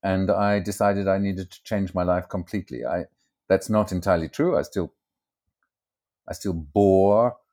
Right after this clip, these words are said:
my clients in the television industry with my over-professorial attitude. So I work with Channel four, I consult for Red Bull,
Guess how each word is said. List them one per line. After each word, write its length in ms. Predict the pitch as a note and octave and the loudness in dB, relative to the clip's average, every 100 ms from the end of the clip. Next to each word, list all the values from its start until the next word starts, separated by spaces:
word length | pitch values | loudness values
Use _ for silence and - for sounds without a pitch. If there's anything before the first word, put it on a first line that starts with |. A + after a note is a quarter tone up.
| _ _ | _ _
my 180 | F2 F2 | -2 0
clients 640 | - F#2+ E2+ F#2 - - - | 0 0 2 0 -4 -10 -8
in 100 | F2 | -6
the 80 | D#2 | -4
television 480 | F#2+ E2+ D#2 D#2+ C#2+ | -4 -4 -4 -8 -8
industry 400 | D#2 D2+ - D2+ | -8 -8 -6 -6
with 220 | D2 - | -6 -6
my 180 | D2+ B1+ | -6 -4
over-professorial 1400 | E2+ D#2 D2+ C#2+ _ F#2 D#2+ D#2+ - D2+ D2 C#2+ C#2 C#2 _ _ | -4 -4 -4 -6 _ -8 -6 -8 -6 -4 -2 -2 -4 -8 _ _
attitude. 480 | - D#2+ D#2 G2 A2+ | -12 -10 -8 -8 -6
So 140 | - C2 | -6 -6
I 40 | |
work 240 | C#2 C#2+ | -6 -8
with 100 | - | -10
Channel 280 | - D#2 D2 | -10 -10 -10
four, 600 | - - F#2+ F#2 F2+ F2+ _ _ _ | -12 -6 -4 -2 -2 -4 _ _ _
I 40 | D#2+ | -16
consult 420 | E2+ D#2 E2 D#2 | -14 -10 -10 -10
for 180 | - D2+ | -12 -6
Red 320 | F2 D#2+ D2 | -6 -6 -6
Bull, 440 | E2+ E2 E2 D#2 | -4 -4 -4 -8